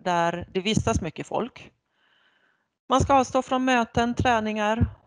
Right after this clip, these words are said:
framförallt då inomhus. Eh, men för barn födda tjugohundrafem, eh, eller senare så har Folkhälsomyndigheten sagt att det är viktigt med fysisk aktivitet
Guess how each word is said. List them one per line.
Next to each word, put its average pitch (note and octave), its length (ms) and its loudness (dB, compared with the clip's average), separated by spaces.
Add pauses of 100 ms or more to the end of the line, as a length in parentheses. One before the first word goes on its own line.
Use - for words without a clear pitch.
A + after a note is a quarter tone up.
(420)
framförallt G#3 440 -2
då F3+ 120 -4
inomhus. F3+ 760 -4 (1080)
Eh, G#3 260 6
men C4+ 200 2
för C#4 120 0
barn A3+ 420 4
födda F#3+ 340 -4
tjugohundrafem, F3 800 -4 (420)
eh, F3+ 200 -2
eller F3+ 200 0
senare D3 580 0
så - 160 -2
har G3+ 120 4
Folkhälsomyndigheten F3+ 1080 -2
sagt F#3+ 300 0
att E3 100 -4
det - 100 -8
är F#3 160 0
viktigt F#3+ 520 -6
med D#3+ 380 -6 (200)
fysisk - 360 -2
aktivitet F3 680 -2